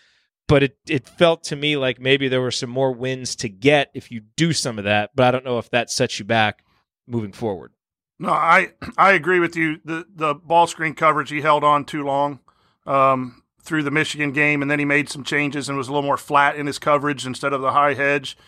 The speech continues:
Speaker 2: Uh, you can be stubborn and just try to make guys do what you do, and, and, uh, I think he's admitted that he's stubborn, um, on,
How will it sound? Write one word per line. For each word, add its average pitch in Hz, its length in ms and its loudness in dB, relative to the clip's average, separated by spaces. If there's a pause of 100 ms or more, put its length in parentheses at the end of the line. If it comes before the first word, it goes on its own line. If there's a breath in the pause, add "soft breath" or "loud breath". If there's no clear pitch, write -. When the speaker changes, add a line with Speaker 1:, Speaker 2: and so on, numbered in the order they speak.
(380 soft breath)
Speaker 2:
Uh, 135 440 2
you 165 220 -6
can 196 260 0
be 196 140 -6
stubborn 147 580 0
and 147 320 -4
just 160 160 -4
try 160 200 0
to 156 80 -2
make 165 200 -2
guys 165 360 2
do 165 200 0
what 165 200 0
you 151 80 -4
do, 170 320 2
and, 147 320 -4
and, 151 340 -4 (460 soft breath)
uh, 147 260 4
I - 20 -4
think 165 220 -2
he's 165 220 -4
admitted 160 340 0
that 151 160 2
he's 151 160 -4
stubborn, 156 960 -2
um, 151 540 2
on, 156 420 0